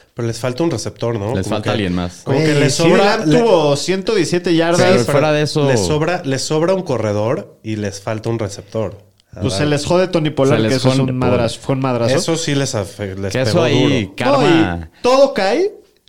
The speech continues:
Speaker 3: La culpa de este partido, este es un partido que perdió Dak Prescott. O sea,
Speaker 2: Sí,
Speaker 3: no,
Speaker 2: de
Speaker 3: no hay
Speaker 2: acuerdo.
Speaker 3: más,
Speaker 1: Y
Speaker 3: no hay
Speaker 1: McCarthy,
Speaker 3: nada más.
Speaker 1: y McCarthy.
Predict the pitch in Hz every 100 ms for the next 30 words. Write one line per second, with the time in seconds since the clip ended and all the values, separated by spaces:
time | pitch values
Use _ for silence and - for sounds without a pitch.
0 | _ 175 170 185 196 202 180 180 143 -
1 | 160 175 247 370 - 160 151 143 135 139
2 | 139 117 120 131 131 - - - - -
3 | - - 127 143 143 - 165 170 175 170
4 | 139 170 175 180 190 190 175 180 135 135
5 | 131 135 117 -